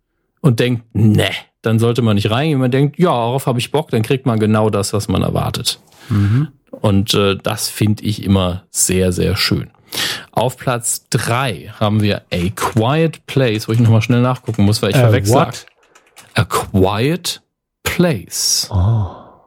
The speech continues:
Speaker 1: Ähm, ein Horrorfilm oder Drama, ähm, von John Krasinski, der, äh, in The Office in den U S A mitgespielt hat und jetzt einfach mal gesagt hat, „Ey, wisst ihr was? Ich drehe jetzt ein, ich adaptiere jetzt einen, äh,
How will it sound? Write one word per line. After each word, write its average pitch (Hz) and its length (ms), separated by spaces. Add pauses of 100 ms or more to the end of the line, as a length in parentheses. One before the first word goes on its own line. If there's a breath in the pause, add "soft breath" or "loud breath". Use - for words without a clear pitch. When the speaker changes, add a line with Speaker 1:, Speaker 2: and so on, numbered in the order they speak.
(760 loud breath)
Speaker 1:
Ähm, 101 360
ein 95 340
Horrorfilm 139 760
oder 90 320 (260)
Drama, 123 420 (400 loud breath)
ähm, 92 480
von 92 340 (100)
John 107 260
Krasinski, 131 680
der, 101 380 (340)
äh, - 60
in 92 260
The 104 120
Office 127 360
in 110 60
den 113 120
U 110 80
S 110 100
A 107 140
mitgespielt 110 560
hat 117 200
und 95 200
jetzt 98 240
einfach 107 220
mal 104 140
gesagt 107 280
hat, - 140
„Ey, 170 140
wisst 143 180
ihr 113 60
was? 110 340
Ich - 120
drehe 123 140
jetzt 127 160
ein, 110 160 (440 loud breath)
ich - 120
adaptiere 160 460
jetzt 135 400
einen, 113 480
äh, 101 520